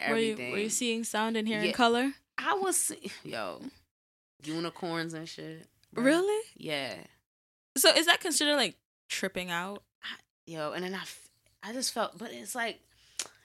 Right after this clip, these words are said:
Speaker 2: everything kinda disappeared, like, and it was just like I was in this wor-, it was
Speaker 1: You're, like,
Speaker 2: yeah.
Speaker 1: floating.
Speaker 2: You know what I mean? Yeah, it was just out there.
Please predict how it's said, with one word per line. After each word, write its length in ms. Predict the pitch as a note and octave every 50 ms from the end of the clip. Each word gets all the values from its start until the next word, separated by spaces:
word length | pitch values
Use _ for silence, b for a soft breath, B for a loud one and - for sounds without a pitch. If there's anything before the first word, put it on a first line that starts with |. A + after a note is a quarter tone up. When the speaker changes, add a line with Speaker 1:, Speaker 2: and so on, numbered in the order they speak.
| B B -
Speaker 2:
everything 360 | C#4 D#4 A4 G#4+ G#4+ F4 D#4
kinda 220 | - D#4+ D4+ C4+
disappeared, 880 | G#3+ F3+ A3 A#3+ - - - - - - F#3 G3 C4 C#4+ C#4+ A3+ F#3+ E3+
like, 420 | F3 E3 E3 D#3+ D3+ D3 C#3+ - _ _ _ _ _ _ _ _ _ -
and 120 | G#3 A#3
it 40 | A#3+
was 140 | A3+ A3 F3+
just 140 | A#3 A#3 -
like 160 | B3 G#3+ -
I 120 | - G#3
was 160 | A3+ A3+ G#3 G3
in 120 | G3+ F#3+
this 200 | F3+ D#3+ D3 C3+
wor-, 220 | C3+ C3+ D#3 - - -
it 160 | - - D4 E4
was 300 | D4+ G3+ D#3+ - - -
Speaker 1:
You're, 80 | A3 G#3
like, 120 | F#3 E3+
Speaker 2:
yeah. 60 | F#3 E3
Speaker 1:
floating. 480 | D3 F#3+ G3 G3 G3 G3 G3 G3 F#3+ G3+
Speaker 2:
You 120 | G3+ A3+
know 80 | B3 B3+
what 80 | C4+ C#4
I 40 | D4
mean? 240 | D4 C4+ A#3 G#3+ F#3
Yeah, 340 | F#3+ G3 F#3+ E3+ D3+ C#3+
it 100 | C3 D#3
was 120 | F#3 G3 F3
just 160 | F3+ - - - -
out 200 | - D2 - -
there. 100 | -